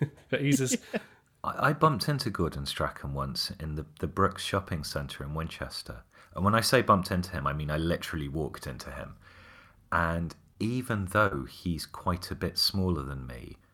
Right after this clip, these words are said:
Speaker 3: I was genuinely terrified. Because the, <laughs> the look that he gave me was one of such abject hatred and contempt. <laughs>
Speaker 2: Well, it's not often that you find yourself in,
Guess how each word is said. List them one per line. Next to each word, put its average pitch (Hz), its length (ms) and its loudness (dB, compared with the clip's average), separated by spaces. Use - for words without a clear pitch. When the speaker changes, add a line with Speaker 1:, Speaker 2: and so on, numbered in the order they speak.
Speaker 3:
I 92 80 4
was 82 180 0
genuinely 69 640 -4
terrified. - 680 -4
Because 233 460 10
the, 170 280 2
<laughs> - 100 -14
the 104 220 4
look 107 560 4
that 101 160 0
he - 260 6
gave 127 440 6
me 80 220 0
was 87 300 0
one 95 240 6
of 92 140 0
such - 640 2
abject 107 720 0
hatred - 720 -4
and 76 180 -4
contempt. - 920 -2
<laughs> - 80 -4
Speaker 2:
Well, 165 120 2
it's - 120 6
not 165 140 4
often 120 340 4
that 90 140 2
you 90 200 6
find 95 260 2
yourself 90 380 2
in, 85 240 0